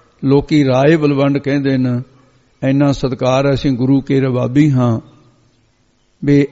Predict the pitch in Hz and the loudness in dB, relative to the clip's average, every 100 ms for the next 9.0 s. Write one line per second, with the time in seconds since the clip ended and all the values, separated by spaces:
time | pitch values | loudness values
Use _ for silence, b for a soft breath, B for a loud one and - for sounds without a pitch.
0 | - 160 156 - 185 170 156 180 170 151 | 2 4 4 2 2 4 2 2 0 0
1 | 165 175 185 151 147 160 160 160 160 131 | 0 0 0 -2 -2 0 -2 0 0 2
2 | 170 135 139 127 131 127 156 143 135 - | 2 0 -2 0 -2 0 0 0 -2 -8
3 | - _ _ _ 139 123 117 110 - 98 | -20 _ _ _ -6 -4 -4 -6 -6 -4
4 | 135 135 - 123 123 139 139 135 131 135 | -2 -2 -4 -4 0 2 4 2 0 0
5 | 117 120 - 127 131 - - _ _ _ | 0 0 -2 -4 -6 -10 -12 _ _ _
6 | _ _ _ _ _ 139 160 151 143 139 | _ _ _ _ _ -4 0 -2 0 -2
7 | 143 139 123 131 127 131 123 127 123 127 | 0 -2 -2 -4 -2 -4 -4 -4 -2 -4
8 | 123 131 - 131 123 139 139 135 139 139 | -4 -6 -4 -6 -4 -4 -2 -2 -2 -4